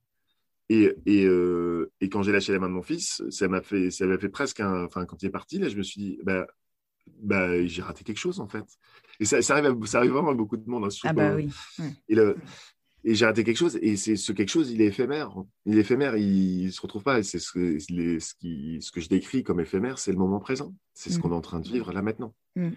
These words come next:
Speaker 1: Un peu comme maintenant, quand je suis en train de te parler à toi, si je suis en train
Speaker 2: Mm.
Speaker 1: de penser à dix mille autres choses, bah, en fait, je passe, je rate ce moment où je, je parle, je te parle à toi.
Speaker 2: Ouais.
Speaker 1: Et, euh, et, euh, et c'est un peu dommage.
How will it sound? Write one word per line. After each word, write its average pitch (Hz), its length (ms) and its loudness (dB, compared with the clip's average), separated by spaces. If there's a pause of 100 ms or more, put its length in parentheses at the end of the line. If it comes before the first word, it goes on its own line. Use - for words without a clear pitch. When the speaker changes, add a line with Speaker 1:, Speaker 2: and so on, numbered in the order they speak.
(340)
Speaker 1:
Un - 100 -20
peu - 100 -4
comme 104 120 2
maintenant, 101 220 0
quand 98 140 -6
je - 60 -12
suis 87 80 -6
en - 20 -12
train 87 100 -8
de 85 60 -10
te 92 120 -2
parler 82 200 -4
à 80 60 -4
toi, 139 180 -4
si - 80 -6
je - 60 -8
suis - 80 -10
en 90 40 -6
train 95 140 -2
Speaker 2:
Mm. - 20 0
Speaker 1:
de - 40 -10
penser 101 320 0
à 90 60 2
dix 92 140 -4
mille 92 140 2
autres 87 120 -2
choses, 151 280 -2
bah, 85 140 -6
en 73 60 -10
fait, 120 160 -8
je 85 120 -12
passe, 110 260 -4
je - 120 -10
rate 123 220 -4
ce - 140 -10
moment 98 280 -2
où 90 180 -4
je, 82 240 -4
je 80 140 -6
parle, 85 400 -6
je - 100 -20
te 98 80 -8
parle 92 180 -4
à 117 60 -4
toi. 202 200 -12 (240)
Speaker 2:
Ouais. 170 160 -4 (300)
Speaker 1:
Et, 92 180 -2
euh, 82 360 4 (340)
et, 85 220 4
euh, 78 840 0
et 78 80 -6
c'est 98 120 -8
un 95 80 -4
peu 123 120 -2
dommage. 82 340 -2